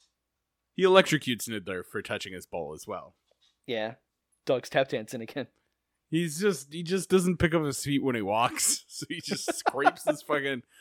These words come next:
Speaker 1: claws along the, the floor here. Can't
Speaker 2: Weird.
Speaker 1: wait till we put this in the rest of the house, so that's just what it sounds like here.
Speaker 2: <laughs> Hooray.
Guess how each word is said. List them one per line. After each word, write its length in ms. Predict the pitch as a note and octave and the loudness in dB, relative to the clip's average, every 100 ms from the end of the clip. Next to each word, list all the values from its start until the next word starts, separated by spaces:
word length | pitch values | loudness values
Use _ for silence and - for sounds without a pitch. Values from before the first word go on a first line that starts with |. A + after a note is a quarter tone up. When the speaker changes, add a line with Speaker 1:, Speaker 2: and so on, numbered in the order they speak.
| - _ _ | -20 _ _
Speaker 1:
claws 460 | - C3+ C#3 C3 B2+ | -8 -4 -2 -4 -6
along 400 | A#2+ B2+ B2 A2+ | -10 -8 -10 -12
the, 260 | G#2+ G#2 F#2+ _ _ _ | -14 -18 -20 _ _ _
the 160 | A2 G2 A2 _ _ _ _ _ _ _ | -16 -16 -20 _ _ _ _ _ _ _
floor 400 | - A#2 C3+ B2 | -16 -4 0 0
here. 320 | F#2 G2 G2+ - _ _ _ _ _ _ _ _ | 0 -6 -10 -12 _ _ _ _ _ _ _ _
Can't 140 | - D3+ | 0 2
Speaker 2:
Weird. 20 | |
Speaker 1:
wait 140 | D3+ | 2
till 100 | D#3 | 2
we 140 | C#3 A#2 | 0 0
put 280 | - D3+ D3+ | 2 2 4
this 160 | C#3+ | 2
in 80 | D3 | 4
the 100 | C3 | 4
rest 240 | C3 D3+ | 4 4
of 80 | D#3 | 4
the 60 | A2+ | 4
house, 260 | A2 A2 - | 2 -2 -4
so 120 | A#2 | -4
that's 220 | A#2 - | -4 -4
just 160 | A#2 B2 | -8 -6
what 80 | |
it 120 | A#2 - | -8 -6
sounds 520 | - A2 B2 A#2 G2+ | -2 -2 -2 -6 -6
like 240 | F2+ D#2+ | -6 -6
here. 280 | - G2 F#2+ - - - - _ _ - - C4+ | -10 -8 -8 -14 -20 -20 -20 _ _ -8 -2 0
Speaker 2:
<laughs> 60 | - - - D4+ - - - - - - - _ _ _ _ _ B3+ C4+ - - - - - A3+ - _ _ - | 0 -2 -2 -4 -4 -6 -10 -12 -12 -10 -10 _ _ _ _ _ 0 0 0 -10 -8 -10 -8 -8 -8 _ _ 2
Hooray. 440 | B3+ A#3+ D#3+ | 4 6 2